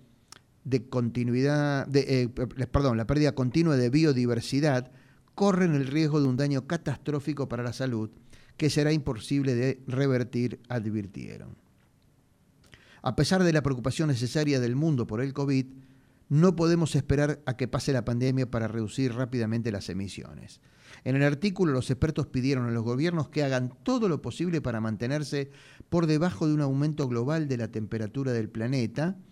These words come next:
de uno coma cinco, eh, grados centígrados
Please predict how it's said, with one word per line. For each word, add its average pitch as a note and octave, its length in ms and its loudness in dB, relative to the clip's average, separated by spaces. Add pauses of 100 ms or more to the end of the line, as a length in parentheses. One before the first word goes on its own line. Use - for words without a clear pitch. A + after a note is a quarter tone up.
(200)
de B2+ 160 -2
uno C#3 280 4
coma C3 200 -2
cinco, B2+ 580 -4 (120)
eh, G#2+ 520 -4
grados A#2+ 260 -2
centígrados F2+ 640 -8